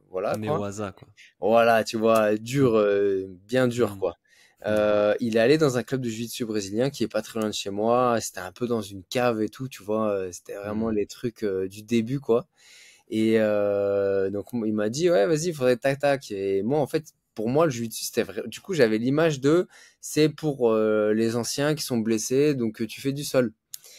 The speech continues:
Speaker 1: Et puis, la petite histoire, c'est qu'un jour, on va chez lui pour regarder l'U F C et il montre une vidéo d'André Galvao, tu vois, qui
Speaker 2: Mhm.
Speaker 1: fait des muscle-up. Le mec, il est chargé, euh, comme pas
Speaker 2: Mhm.
Speaker 1: possible, tu vois.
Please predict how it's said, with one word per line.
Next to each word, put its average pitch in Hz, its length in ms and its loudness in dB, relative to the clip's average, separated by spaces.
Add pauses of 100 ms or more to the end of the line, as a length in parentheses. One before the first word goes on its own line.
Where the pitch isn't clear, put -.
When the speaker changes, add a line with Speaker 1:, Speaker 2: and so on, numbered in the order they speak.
(600)
Speaker 1:
Et 107 160 -2
puis, 135 540 -2
la 120 120 8
petite - 240 -8
histoire, 143 340 0
c'est 135 140 -4
qu'un 127 180 2
jour, 151 200 2
on 131 40 2
va 117 120 4
chez - 160 -6
lui 143 100 -4
pour 131 160 0
regarder 113 320 0
l'U 107 160 0
F 101 60 -8
C 180 340 -2 (540)
et 113 320 2
il 113 120 2
montre 156 320 2
une 135 120 2
vidéo 131 360 4
d'André 131 320 2
Galvao, 127 480 6
tu 107 140 -6
vois, 95 180 -4 (200)
qui 104 140 -14
Speaker 2:
Mhm. - 40 -4
Speaker 1:
fait 95 260 0
des 113 160 -2
muscle-up. 117 880 4
Le 101 260 0
mec, 117 300 0
il 90 120 -6
est 90 40 -6
chargé, 113 600 -4
euh, 95 320 -2
comme 107 220 -4
pas 104 120 -6
Speaker 2:
Mhm. 92 120 -12
Speaker 1:
possible, 151 360 -4
tu 143 120 -2
vois. 131 180 -10